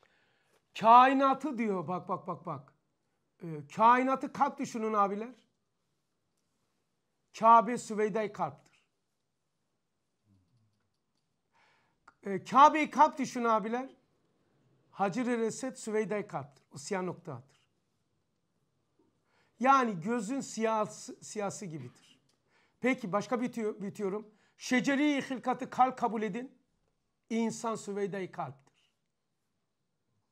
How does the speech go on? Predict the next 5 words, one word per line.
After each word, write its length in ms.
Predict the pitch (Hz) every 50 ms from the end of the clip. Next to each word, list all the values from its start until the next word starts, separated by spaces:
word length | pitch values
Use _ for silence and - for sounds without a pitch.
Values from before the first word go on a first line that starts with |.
| _ _ _
İnsandır 720 | 247 220 220 - - - 208 202 190 175 147 156 147 131
Süveyda. 640 | 135 - - - 185 139 151 151 135 135 - - 92 - - 95 92 _ _ _ _ _ _ _ _ _ _ _ _ _ _ _ _ _ _ _ _ _ _ _ _ _ _ _ _
Süveyda 600 | - - - - 220 202 240 247 240 254 285 269 214
demek, 300 | 233 220 214 220 214 -
Süveyda 520 | - 214 208 214 220 185 226 214 202 -